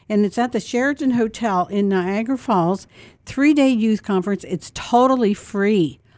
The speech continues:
I love this. It's totally free. All you have to do is show up,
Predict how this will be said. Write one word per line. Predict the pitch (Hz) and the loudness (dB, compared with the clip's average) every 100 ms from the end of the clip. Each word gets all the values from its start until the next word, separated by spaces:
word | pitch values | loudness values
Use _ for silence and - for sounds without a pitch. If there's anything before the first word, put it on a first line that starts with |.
| - | -4
I | 185 | 0
love | 180 196 208 190 | 2 2 0 0
this. | 160 - - _ - | -4 -6 -16 _ -6
It's | 190 170 - | -4 -4 -4
totally | - 240 240 226 233 | 2 4 4 2 -2
free. | - 214 165 | -2 -2 0
All | 180 202 233 | 0 0 2
you | 226 233 | 2 0
have | 233 240 | -2 -4
to | 240 | -6
do | 202 233 226 | -4 -2 -2
is | 208 220 | -2 -4
show | - - 233 226 | -4 -2 0 2
up, | 247 240 - | 2 0 -4